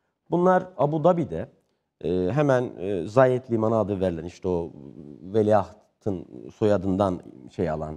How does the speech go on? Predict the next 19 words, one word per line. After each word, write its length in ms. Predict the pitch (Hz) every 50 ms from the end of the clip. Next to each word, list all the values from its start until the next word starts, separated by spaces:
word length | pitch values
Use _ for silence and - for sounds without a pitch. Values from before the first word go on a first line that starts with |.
| - -
yer. 400 | - 78 82 82 78 73 - - -
E, 240 | 60 65 64 57 76
ben 140 | 101 90 85
çok 200 | - 101 - -
iyi 140 | 90 90
bilmemekle 500 | 98 98 87 85 82 82 78 - 82 78
beraber 300 | 76 78 73 76 71 76
orayı 280 | 73 71 85 87 98 95
bir 80 | 95 -
kere 200 | - 85 80 76
gittim 280 | 71 - _ 69 65
Dubai'ye 380 | - 67 71 73 73 76 73 69
gerçi. 400 | 69 73 73 - - - 156 147 - _ _ _ _ _ _ _ -
E, 120 | - 80 80 -
Abu 240 | - 82 87 80
Dhabi'yi 260 | 78 87 - 85 80 78
çok 220 | - 92 85 -
iyi 100 | 80 80
bilmiyorum. 480 | 95 110 101 80 76 78 95 135 143